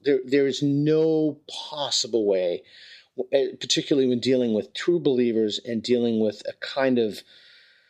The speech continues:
enforcement mechanism for an ideology. There's just no possible way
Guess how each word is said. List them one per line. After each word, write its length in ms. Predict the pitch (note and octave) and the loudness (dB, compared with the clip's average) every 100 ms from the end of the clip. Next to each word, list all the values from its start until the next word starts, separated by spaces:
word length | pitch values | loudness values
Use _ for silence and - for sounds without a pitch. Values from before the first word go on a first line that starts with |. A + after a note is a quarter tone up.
| _ _ | _ _
enforcement 800 | D#3 D3+ - - D#3+ F3 - C#3+ | -2 -2 -4 0 0 2 0 0
mechanism 760 | A#2+ B2 - A#2 G#2+ A#2 G#2 - | 2 -2 0 -2 0 0 -2 -4
for 220 | - C3+ A#2 | -4 -2 0
an 60 | |
ideology. 580 | A2+ B2 A#2+ A2+ C#3 D3 | 0 0 2 2 0 0
There's 260 | D#3 D#3 - | 0 0 0
just 360 | F#3+ - - | 0 0 -2
no 460 | D#3 D#3+ F3+ F#3 F#3+ | -2 0 2 2 0
possible 680 | F#3 - D3+ D3+ - B2 A#2 | -2 -8 -6 -2 -2 0 2
way 320 | A#2+ G2+ F2+ | 2 2 -2